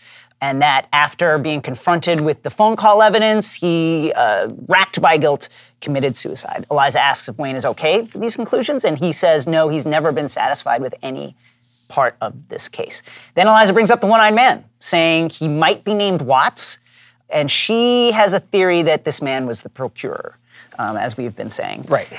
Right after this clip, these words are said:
Speaker 1: Um, and she delves into her theory that the Purcell case is part of a larger shadow network of criminality spanning the country. She shows Wayne the crooked spirals, uh, says they're symbols of pedophile groups that they used to signal one another.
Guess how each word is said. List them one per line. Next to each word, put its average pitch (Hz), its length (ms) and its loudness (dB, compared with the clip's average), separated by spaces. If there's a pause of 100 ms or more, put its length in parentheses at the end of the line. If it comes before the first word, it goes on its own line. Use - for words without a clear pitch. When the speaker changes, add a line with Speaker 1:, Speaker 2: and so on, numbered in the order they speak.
Speaker 1:
Um, 143 360 2
and 151 160 0
she - 160 0
delves 254 320 6
into 240 200 0
her 196 140 2
theory 147 320 0
that 131 140 -2
the - 60 -12
Purcell 202 340 0
case 196 240 0
is 156 120 0
part 202 480 2
of 165 160 4
a 151 160 4
larger 226 720 4
shadow 202 480 2
network 156 480 2
of 131 120 -6
criminality 127 520 -2
spanning 214 420 0
the 247 80 2
country. - 460 -6 (320)
She - 160 -4
shows 175 300 4
Wayne 156 340 0
the 135 240 -2
crooked 117 300 -6
spirals, 220 720 4 (340)
uh, 147 340 4
says 139 260 0
they're 143 100 0
symbols 131 380 -2
of 127 100 -8
pedophile 196 420 2
groups 202 360 -2
that - 140 -8
they 127 120 -4
used 131 160 -8
to - 60 -14
signal 208 320 -2
one 208 120 0
another. 202 360 0